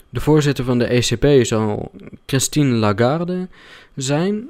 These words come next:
eh, uit Frankrijk. En de buitenlandschef Josep Borrell uit Spanje.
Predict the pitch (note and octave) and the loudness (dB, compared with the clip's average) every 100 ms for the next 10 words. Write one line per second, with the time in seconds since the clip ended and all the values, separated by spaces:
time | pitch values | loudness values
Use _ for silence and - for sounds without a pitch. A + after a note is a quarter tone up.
0 | - A#2 A2 G2+ - B1 - D#3 D#3+ F3 | -14 -8 -6 -4 -6 -10 -10 -8 -8 -8
1 | E3+ F#3 - _ _ _ _ - G#2+ G2+ | -8 -10 -16 _ _ _ _ -6 -2 2
2 | D3 D#3 D3+ C#3+ - C#3+ C#3 - - - | 4 4 0 -4 -4 -6 -6 -10 -18 -20
3 | _ _ _ _ _ _ _ _ - - | _ _ _ _ _ _ _ _ -14 -14
4 | - - B2 A#2+ - A#2 - - - A2 | -14 -10 -2 0 0 0 0 -4 -4 -10
5 | G2 - C3+ A2+ G#2 F2+ - - - - | -10 0 2 4 2 0 -6 -18 -20 -20
6 | _ _ _ _ _ _ - A#2 - G#2+ | _ _ _ _ _ _ -12 -10 -8 -8
7 | G2+ | -8